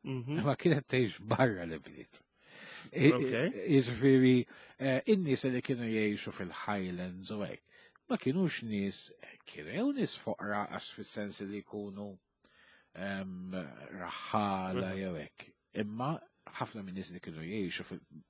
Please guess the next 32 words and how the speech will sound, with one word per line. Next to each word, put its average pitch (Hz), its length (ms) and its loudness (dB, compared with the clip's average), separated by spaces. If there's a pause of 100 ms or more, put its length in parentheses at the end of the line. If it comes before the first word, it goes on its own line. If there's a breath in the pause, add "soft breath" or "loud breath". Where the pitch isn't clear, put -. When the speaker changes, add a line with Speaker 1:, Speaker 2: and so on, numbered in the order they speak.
Speaker 2:
fil-kastelli, 80 1300 -10
Speaker 1:
Mm. 147 220 -4 (220 loud breath)
Speaker 2:
em, 78 680 -12 (140)
il-kapit 92 560 -8
tal-clans 90 880 -6
u 78 100 -6
hekk, 113 400 -2
Speaker 1:
Mm. 123 180 -6 (320 soft breath)
Speaker 2:
Eh, 101 160 -4
kapita, 87 500 -8
clans 107 360 -2
kienu 85 240 -8
jisom 95 300 -6
prinċipijiet, 90 720 -6
Speaker 1:
Kellhom 139 260 0
ċertu 143 300 0
Speaker 2:
ġifieri, - 20 -4
Speaker 1:
kultura, 120 580 0
Speaker 2:
kellhom, 92 280 -2
Speaker 1:
ġifieri. 127 200 -4
Speaker 2:
kellhom 113 240 0
kultura - 380 -2
kbira. 101 400 -2
Speaker 1:
Mhm, 151 380 0 (100)
mhm. 151 360 -2
Speaker 2:
Ġifieri, 123 420 2 (400 loud breath)
din 160 240 6
l-idea 131 320 8
li 160 140 12
jisom 143 440 4
dawk 135 240 4
huma, 120 240 2